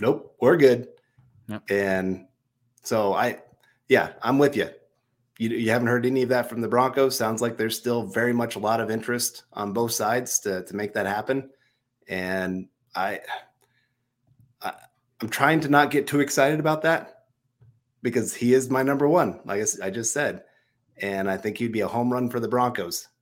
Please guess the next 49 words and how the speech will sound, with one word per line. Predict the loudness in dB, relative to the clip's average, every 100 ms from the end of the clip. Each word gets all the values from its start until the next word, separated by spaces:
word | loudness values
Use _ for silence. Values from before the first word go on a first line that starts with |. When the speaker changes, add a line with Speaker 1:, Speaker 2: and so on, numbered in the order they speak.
| _
Speaker 1:
But, | -10 -4 -4 -6 -14 _ _ _ -18 -14 -12 -14 _ -20 -10
you | -6
know, | 0
anything | 2 2 0
can | -2
change. | -2 -2 -4 -8
And | 0
Jim | 4
Harbaugh, | 6 6 8 6
he's | 4
kind | 2
of | 2
one | 0
of |
those | 2
guys. | 0 0 -6 -14 _ _ _ _ -20 -20 -10
From | -4
one | 0 2
day | 2
to | 2
the | 2
next, | 0 -2 -4
you |
<laughs> |
never | -4 -2 0
know | 2
exactly | 2 0 -2 -2 -4
what | -4 -6
you're | -6
gonna | -6 -6
get | -6 -8 -10
completely. | -12 -10 -8 -12 -14 _ _ _ _ -10
So | -6
he | -4
Speaker 2:
Yep. | -2
Speaker 1:
could | -2 -4 -12 _ _ _ _ -10
make | -8 -6
the | -6
decision, | -4 -4 -4
"Hey, | -4
I'm | -4
going | -4 -2
back | -4 -4
to |
Michigan." | -8 -8 -10 -6
I | -6
don't | -6
know. | -8 -8
But, | -10 -12